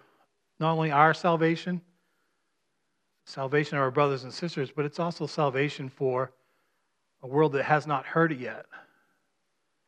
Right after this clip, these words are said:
Those who are yet to come to Christ. Those who are still lost as believers. And that response is important to God and should be important to us as well as believers.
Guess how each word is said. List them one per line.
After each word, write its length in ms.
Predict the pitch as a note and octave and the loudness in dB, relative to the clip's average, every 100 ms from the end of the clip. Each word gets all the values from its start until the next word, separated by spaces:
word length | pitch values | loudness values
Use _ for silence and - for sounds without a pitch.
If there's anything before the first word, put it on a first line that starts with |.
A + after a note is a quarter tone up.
| _ _ _ _ - | _ _ _ _ 0
Those 200 | D#3+ E3 | 0 4
who 140 | F3 | 4
are 100 | E3+ | 4
yet 280 | D#3 E3+ E3+ | 6 2 0
to 80 | - | -10
come 240 | - B2+ | -12 -12
to 100 | A#2+ | -12
Christ. 580 | - C3 A2 - - - _ _ _ _ _ _ _ _ _ _ _ | -12 -10 -10 -12 -18 -20 _ _ _ _ _ _ _ _ _ _ _
Those 240 | C#3 D#3 D3+ | -2 -2 2
who 120 | F3 | 2
are 160 | D#3+ | 2
still 420 | D3 - F3 E3 C#3 | 0 -6 -4 -4 -2
lost 680 | C#3+ D3 A#2 - - - - _ _ _ _ _ _ _ _ _ _ | -4 -4 -6 -12 -18 -20 -20 _ _ _ _ _ _ _ _ _ _
as 100 | B2+ | -20
believers. 300 | - A#2+ A#2+ - _ _ _ _ _ | -12 -8 -8 -10 _ _ _ _ _
And 80 | C3 | -6
that 160 | C#3+ D#3 | -4 -4
response 720 | D3 - C3+ B2 - - - _ _ _ _ _ _ _ | -8 -8 -8 -8 -12 -16 -16 _ _ _ _ _ _ _
is 100 | A#2+ | -18
important 320 | B2 - B2+ | -12 -8 -8
to 60 | B2 | -6
God 260 | C3+ C#3 D3 | -2 -2 -2
and 100 | C3+ | -4
should 220 | - D#3+ | -6 -4
be 120 | C#3+ | -4
important 380 | B2+ - C3+ A2+ | -8 -6 -8 -8
to 120 | C3 | -10
us 240 | B2+ A#2+ A#2+ | -8 -10 -16
as 140 | A2 | -14
well 320 | B2 B2 G#2+ _ _ _ C3 | -10 -10 -12 _ _ _ -20
as 120 | A#2+ | -18
believers. 680 | B2 A#2 A#2 A2 G#2+ - | -10 -8 -8 -10 -18 -20